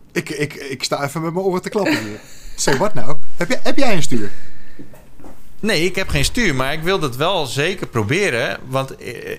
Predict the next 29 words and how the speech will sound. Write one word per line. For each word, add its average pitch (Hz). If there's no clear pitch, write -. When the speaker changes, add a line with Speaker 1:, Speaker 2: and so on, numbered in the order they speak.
Speaker 2:
ik 165
denk 254
dat 147
het 117
echt 101
wel 113
iets 113
voor 135
mij 240
is. -
Speaker 1:
Oh, -
wauw. 147
Het 117
lijkt 139
me 120
super -
vet, -
man. 117
Want 170
dan 156
kunnen 123
we 113
lekker 120
online, 117
eh, 107
gaan 127
racen 175
samen. 151
<laughs> -